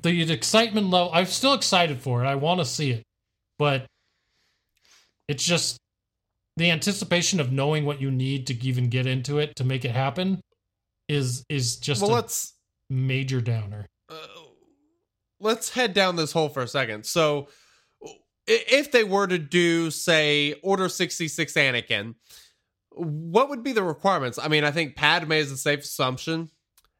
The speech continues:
Speaker 2: Jedi Knight Anakin's probably a pretty safe assumption.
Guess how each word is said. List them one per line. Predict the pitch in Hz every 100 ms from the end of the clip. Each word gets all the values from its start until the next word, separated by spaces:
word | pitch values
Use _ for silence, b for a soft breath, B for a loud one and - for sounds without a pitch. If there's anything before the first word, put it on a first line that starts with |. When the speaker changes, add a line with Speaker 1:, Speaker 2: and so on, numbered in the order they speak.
| -
Speaker 2:
Jedi | 131 160 160
Knight | 156 156 131
Anakin's | 147 156 147 143 135
probably | - 143 135
a |
pretty | 117 147 143
safe | 151 151
assumption. | - - 143 139 - 160